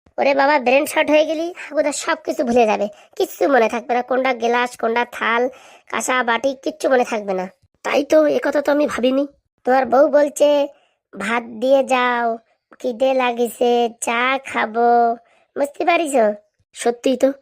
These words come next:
Speaker 2: ও ভাত কি করে জানবে? ভাত নয় হসপিটালের থেকে জানলো, চা খাবে কি করে জানলো, হ্যাঁ?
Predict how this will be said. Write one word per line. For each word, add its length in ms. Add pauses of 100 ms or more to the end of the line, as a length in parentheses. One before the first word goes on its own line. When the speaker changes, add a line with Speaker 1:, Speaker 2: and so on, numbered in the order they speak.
(240)
Speaker 2:
ও 40
ভাত 260
কি 100
করে 180
জানবে? 380 (280)
ভাত 220
নয় 140
হসপিটালের 460
থেকে 200
জানলো, 360 (340)
চা 200
খাবে 280
কি 160
করে 280
জানলো, 400
হ্যাঁ? 200